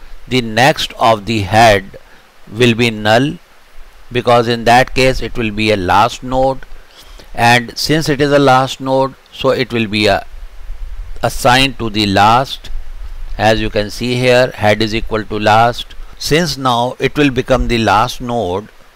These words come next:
the previous last, its next, which was null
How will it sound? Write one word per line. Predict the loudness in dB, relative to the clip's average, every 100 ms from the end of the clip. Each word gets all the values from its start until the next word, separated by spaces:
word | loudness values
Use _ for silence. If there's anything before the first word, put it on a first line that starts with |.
| _ -20 -20 -20 -6
the | -6
previous | -4 0 0 2 0 2
last, | 4 4 2 -4 -14 -18 -16 -14 -14 -14 -18 -18 -16 -18 -16 -2
its | 0 0 -2
next, | 2 4 4 0 -12 -14 -20 -20 _ _ _
which | -4 0
was | 2 4 2 -4
null | -10 0 4 4